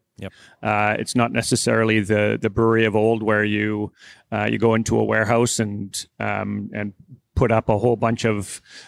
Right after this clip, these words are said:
Speaker 2: hundred hectoliter tanks that, that you're, you're stuck to a,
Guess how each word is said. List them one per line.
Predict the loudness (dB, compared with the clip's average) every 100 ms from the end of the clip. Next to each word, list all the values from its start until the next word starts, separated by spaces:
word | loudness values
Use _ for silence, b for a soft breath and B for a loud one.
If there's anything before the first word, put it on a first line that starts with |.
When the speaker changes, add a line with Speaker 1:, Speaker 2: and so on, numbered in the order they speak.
| B
Speaker 2:
hundred | 0 2 2 2
hectoliter | 0 2 2 4 2
tanks | 2 2 2 -2 -2
that, | 0 0 -4 -8 -8 -12 _ -8
that | -4 -2
you're, | 0 0
you're | 0 -2
stuck | -2 -2 -2 2
to | 2 4
a, | 2 0